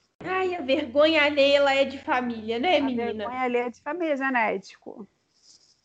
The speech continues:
Speaker 1: É genético, como é que pode? Ah, não.
Speaker 2: <laughs> Mas eu acho que, assim, o filme, ele é um filme muito leve,
Speaker 1: Sim.
Speaker 2: né? Não,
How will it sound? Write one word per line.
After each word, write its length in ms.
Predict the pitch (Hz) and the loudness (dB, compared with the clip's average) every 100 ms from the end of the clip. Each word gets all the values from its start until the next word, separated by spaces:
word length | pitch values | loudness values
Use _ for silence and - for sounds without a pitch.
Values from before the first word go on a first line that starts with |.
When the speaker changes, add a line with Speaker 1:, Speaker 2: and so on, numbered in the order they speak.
| _ - - - | _ -20 -20 -4
Speaker 1:
É 200 | 262 320 | 2 2
genético, 920 | 359 - 320 311 277 247 240 247 - | 2 -4 -2 0 2 0 0 -4 -10
como 220 | 262 302 392 | -2 0 0
é 60 | |
que 140 | 392 339 | -2 -2
pode? 640 | 277 269 269 269 226 226 | 4 6 6 2 -2 -4
Ah, 280 | 269 392 370 | 0 2 2
não. 500 | 262 247 311 330 320 | 2 2 4 4 2
Speaker 2:
<laughs> 1500 | 294 226 - - _ _ _ _ _ _ - 403 - - - | 0 0 -6 -20 _ _ _ _ _ _ -4 -4 -4 -10 -6
Mas 180 | 453 403 | 0 6
eu 60 | 392 | 8
acho 200 | 370 - | 6 4
que, 60 | |
assim, 260 | 403 403 240 | -6 -6 -8
o 140 | 294 320 | -8 -8
filme, 380 | - 339 349 | -8 -8 -6
ele 300 | 320 311 302 294 | -4 -2 0 0
é 160 | 302 | 0
um 100 | 302 | -2
filme 240 | 294 302 285 | -4 -4 -2
muito 260 | 285 285 | -2 0
leve, 800 | 311 240 196 196 185 208 240 277 - - - - - _ _ _ _ - | 2 2 2 0 -2 -2 -2 -2 -8 -10 -6 -6 -6 _ _ _ _ -8
Speaker 1:
Sim. 160 | 277 233 | -4 -2
Speaker 2:
né? 340 | 214 220 254 - _ _ | 0 -2 -4 -10 _ _
Não, 420 | 262 262 285 294 | -4 -2 -2 -2